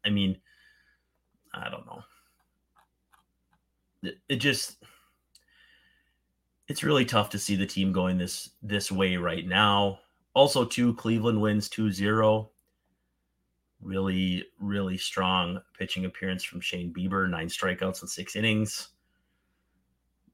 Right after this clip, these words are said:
Cleveland and Detroit right now jockeying for second place.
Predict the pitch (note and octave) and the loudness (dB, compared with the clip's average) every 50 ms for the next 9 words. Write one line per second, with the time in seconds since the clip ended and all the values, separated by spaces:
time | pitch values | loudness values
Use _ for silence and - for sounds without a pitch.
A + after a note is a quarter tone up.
0 | _ _ - - D3+ D3+ C#3 D3 D3 D3 C#3+ B2 G#2+ - - B2+ B2+ B2 - A#2 | _ _ 0 4 4 6 6 6 6 6 4 2 0 2 6 8 8 10 10 8
1 | A#2 F#2 A2+ A2+ A2 G#2+ F#2 F#2 F2+ F#2+ G2 F#2 F#2+ G2 - - G#2 G2+ G2 F#2+ | 6 6 6 6 4 4 2 0 0 2 4 6 4 4 2 0 0 0 2 2
2 | F#2+ G2 F#2+ - - - F#2 F2+ F2+ F2+ F2 E2+ E2 E2 - - - - - - | 0 0 -2 -4 -6 -4 -2 0 0 2 2 2 2 0 -2 -6 -10 -10 0 2
3 | G#2+ G2+ - - F#2 - - G#2 G#2 G#2 G#2 G2+ G2 - - - - | 2 4 4 0 -4 -2 0 2 2 4 2 2 0 -4 -6 -8 -8